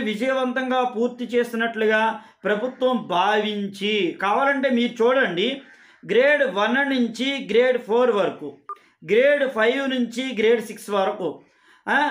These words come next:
జీవో నంబర్ ఎయిటీ ఫోర్ అనేది, జీవో నంబర్ ఎయిటీ ఫోర్ గ్రేడ్ వన్ నుంచి గ్రేడ్ ఫోర్ వరకు వారు గురించి వివరణలు ఉన్నాయి. అలా గ్రేడ్ ఫైవ్, సిక్స్ గురించి వన్ ఫార్టీ ఎయిట్ జీవో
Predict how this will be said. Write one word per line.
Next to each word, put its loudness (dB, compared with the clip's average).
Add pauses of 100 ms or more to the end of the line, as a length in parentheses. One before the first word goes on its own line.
(180)
జీవో 2 (100)
నంబర్ 0 (140)
ఎయిటీ 0 (120)
ఫోర్ 4
అనేది, -6 (160)
జీవో 0 (100)
నంబర్ 0 (120)
ఎయిటీ -2
ఫోర్ 2 (340)
గ్రేడ్ 4 (120)
వన్ 0 (140)
నుంచి -2
గ్రేడ్ 4
ఫోర్ 4
వరకు 2 (500)
వారు 2
గురించి -2 (120)
వివరణలు 2
ఉన్నాయి. 0 (800)
అలా 0
గ్రేడ్ 4 (120)
ఫైవ్, 4 (100)
సిక్స్ -8 (100)
గురించి 0 (120)
వన్ 0 (100)
ఫార్టీ 2
ఎయిట్ 0
జీవో 4